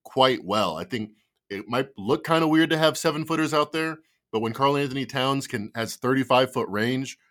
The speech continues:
Rudy Gobert can't shoot a lick. Karl Anthony Towns really doesn't wanna get messy. Rudy Gobert, Defensive Player of the Year,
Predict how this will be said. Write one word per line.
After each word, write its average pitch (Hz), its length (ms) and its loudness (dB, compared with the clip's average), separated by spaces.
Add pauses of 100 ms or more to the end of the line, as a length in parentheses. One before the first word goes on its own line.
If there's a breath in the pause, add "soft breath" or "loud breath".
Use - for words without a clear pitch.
(100)
Rudy 123 220 0
Gobert 120 440 0
can't 127 220 -6
shoot 120 180 -6
a 107 60 -2
lick. 113 360 -2 (380)
Karl 131 260 4
Anthony 127 280 0
Towns 131 480 -2 (460)
really 127 360 0
doesn't 131 260 2
wanna 127 220 0
get 113 200 -2
messy. 120 360 -2
Rudy 120 200 0
Gobert, 113 420 0
Defensive 113 380 -6
Player 120 240 0
of 110 60 -2
the 110 80 -2
Year, 110 380 -2